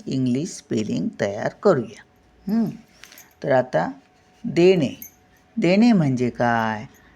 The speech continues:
आपण एखाद्याला काहीतरी वस्तू देतो, मित्राला पेन दिलं, हां, मला, अं, आईने खाऊ दिलं, असं म्हणतात ते देणे. हं.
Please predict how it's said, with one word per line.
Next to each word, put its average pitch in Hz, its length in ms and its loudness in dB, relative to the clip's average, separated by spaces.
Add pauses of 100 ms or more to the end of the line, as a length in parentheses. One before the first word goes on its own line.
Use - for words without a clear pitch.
आपण 135 400 2
एखाद्याला 120 560 2
काहीतरी 117 420 0
वस्तू 127 420 -2
देतो, 113 600 0 (300)
मित्राला 135 520 2
पेन 156 420 0
दिलं, 113 480 2 (560)
हां, 151 600 -4
मला, 143 640 4
अं, 135 680 0
आईने 139 500 0
खाऊ 143 260 2
दिलं, 117 420 -2 (180)
असं 120 280 -2
म्हणतात 110 340 -4 (100)
ते 165 40 -12
देणे. 165 460 2 (500)
हं. 208 140 -4